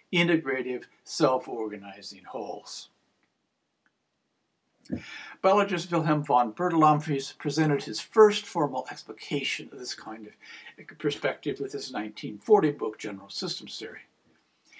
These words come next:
His thinking emphasized the need for new kinds of concepts if we are to understand life and introduce the central notion of open systems. Open systems depend on a continued influx of matter and energy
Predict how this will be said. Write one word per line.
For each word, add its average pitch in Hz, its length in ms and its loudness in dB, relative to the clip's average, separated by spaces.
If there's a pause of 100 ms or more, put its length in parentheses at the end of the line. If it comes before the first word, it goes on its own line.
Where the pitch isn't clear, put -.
(140)
His 208 180 4
thinking 277 380 4 (340)
emphasized 170 680 4
the 165 60 2
need 156 220 2
for 160 120 -6
new 160 160 6
kinds 156 420 4
of 139 80 -10
concepts 202 800 0
if 156 180 -4
we 151 220 0 (100)
are 143 140 -2
to 147 160 -6
understand 123 500 -4
life 110 220 -2 (240)
and 185 100 0
introduce 170 600 2 (140)
the 180 60 -4
central 165 540 0
notion 143 540 2
of 143 340 2 (240)
open 214 380 10
systems. - 680 -6 (680)
Open 196 280 0
systems 147 460 -6
depend 147 640 -2
on 143 140 -4
a 135 80 -6
continued 151 580 -10
influx 196 640 0
of 147 160 -6
matter 131 240 0
and 123 100 -4
energy 113 520 -8